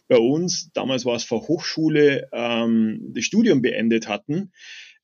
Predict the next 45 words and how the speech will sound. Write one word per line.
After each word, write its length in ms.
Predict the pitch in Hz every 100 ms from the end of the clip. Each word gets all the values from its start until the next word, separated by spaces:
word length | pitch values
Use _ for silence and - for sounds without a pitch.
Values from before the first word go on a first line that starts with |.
| -
als 240 | - 127
wir 140 | 151 165
Studium 400 | - 202 220 170
begonnen 440 | 143 147 202 185
hatten, 280 | 160 160 147
hieß 240 | 147 165
es, 120 | 151
„Macht 280 | 127 147 135
euch 160 | 160 143
keine 300 | 139 185 190
Sorgen, 360 | 160 165 180
Siemens 380 | 170 165 190 185
steht 240 | - 156 156
vor 140 | 147
der 140 | 135
Tür 320 | - 147 170 160
und 280 | 143 143
nimmt 240 | 143 160 160
den 100 | 139
ganzen 320 | 123 143 151
Jahrgang 380 | 113 123 139 117
mit, 320 | 110 - - _ _ -
äh, 240 | 131 113
zu 160 | 107 113
Siemens.“ 480 | 123 107 - - - - - -
Als 260 | - 127 123
wir 360 | 135 165 160 -
fertig 500 | - 143 185 - -
waren, 500 | 170 190 214 214 -
war 200 | - 139
Siemens 420 | 131 160 196 202 -
nicht 220 | 139 -
da 220 | 123 185
und 340 | 214 151 160 -
übrigens 360 | 143 165 165
auch 240 | - 143 143
gar 160 | 139
kein 180 | 143 156
anderer. 480 | - 175 147 - - _ _
Und 260 | - 127 127
wir 100 | 123
mussten 320 | 135 156 -
uns 220 | 151 139
massiv 440 | 160 135 - 208 -
bewerben 640 | - 123 123 185 220 247